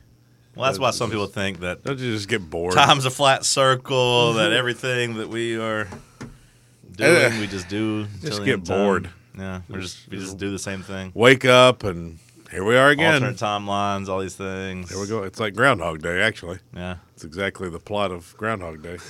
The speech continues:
Speaker 2: You wake up and do the same thing every day.
Speaker 1: Yeah, but not the exact.
Speaker 2: Well, not, I mean,
Speaker 1: I
Speaker 2: not
Speaker 1: woke up.
Speaker 2: exactly, but
Speaker 1: I was in bed. Like I said, I got a pretty good night of sleep last night.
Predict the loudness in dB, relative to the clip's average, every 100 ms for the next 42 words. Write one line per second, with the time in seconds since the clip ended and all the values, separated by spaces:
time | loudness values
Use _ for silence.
0 | -20 -20 -20 -14 -8 -4 -4 -4 -4 -4
1 | -4 -4 -2 -2 -2 -4 -8 -8 -10 -14
2 | -10 0 4 4 4 0 -2 -2 -10 -14
3 | -12 -12 -16 -20 -20 -20 -20 _ -10 -6
4 | -2 -4 -6 -10 4 6 8 6 4 4
5 | 0 -8 -14 -14 -18 _ 4 4 4 0
6 | 4 8 8 6 2 2 4 4 4 2
7 | 2 2 4 6 6 6 4 6 6 6
8 | 4 6 6